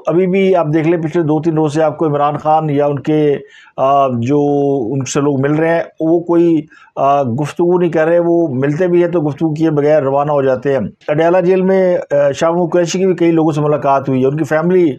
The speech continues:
پوری وہاں پہنچی ہوئی تھی کانفرنس روم میں، میرین قریشی، گور بانو، کبیر قریشی، کرن قریشی، آ، ان کے وکیل، یہ سب ملنے گئے تھے۔ اور چونکہ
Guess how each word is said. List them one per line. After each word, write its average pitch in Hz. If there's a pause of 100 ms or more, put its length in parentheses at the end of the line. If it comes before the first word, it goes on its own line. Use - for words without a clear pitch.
(320)
پوری 160
وہاں 156
پہنچی 147
ہوئی 151
تھی 147
کانفرنس 139
روم 139
میں، 139
میرین 139
قریشی، 139
گور 139
بانو، 139 (320)
کبیر 147
قریشی، 139
کرن 147
قریشی، 139 (400)
آ، 139
ان 139
کے 143
وکیل، 143
یہ 151
سب 170
ملنے 165
گئے 147
تھے۔ 160
اور 147 (600)
چونکہ 156